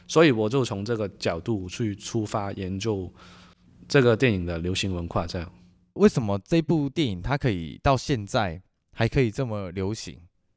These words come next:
Speaker 2: 也，从，应该说当时很流行嘛，那它又永流传到现在，而且甚至我记得好像二零二零年吧，它又四K修复了嘛，然后又，又可以让很多人又进去电影院看。那你觉得，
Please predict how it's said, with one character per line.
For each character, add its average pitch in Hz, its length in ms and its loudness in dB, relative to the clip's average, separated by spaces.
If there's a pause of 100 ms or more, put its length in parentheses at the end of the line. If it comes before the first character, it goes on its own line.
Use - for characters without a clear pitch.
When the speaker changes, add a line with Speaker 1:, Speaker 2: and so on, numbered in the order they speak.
(140)
Speaker 2:
也， 117 180 -2 (640)
从， 196 160 0
应 233 60 2
该 240 100 8
说 233 120 4
当 233 300 2
时 - 160 -6
很 107 140 -2
流 107 160 0
行 101 180 -4
嘛， 85 160 -8
那 190 140 0
它 196 180 2
又 185 280 -2
永 120 220 4
流 110 160 0
传 107 220 -4
到 131 140 2
现 107 240 -4
在， 87 240 -2
而 151 60 -6
且 165 120 0
甚 175 160 -4
至 180 180 -8
我 117 120 -4
记 151 140 -6
得 104 220 2 (360)
好 117 120 -6
像 185 180 -4
二 226 120 4
零 135 240 -2
二 185 140 4
零 123 240 0
年 110 180 0
吧， 87 140 -2
它 139 100 4
又 165 100 6
四 151 220 -4
K 123 220 -4
修 117 240 0
复 117 220 -8
了 62 80 -10
嘛， 65 160 -18 (340)
然 123 100 2
后 143 60 4
又， 147 340 2
又 156 240 6
可 139 140 0
以 123 60 4
让 139 140 0
很 113 140 -4
多 117 140 0
人 110 80 0
又 120 100 0
进 120 240 -6
去 107 280 -10
电 117 200 -8
影 90 80 -6
院 92 160 -6
看。 101 180 -6
那 135 120 0
你 120 100 2
觉 107 140 2
得， 107 200 4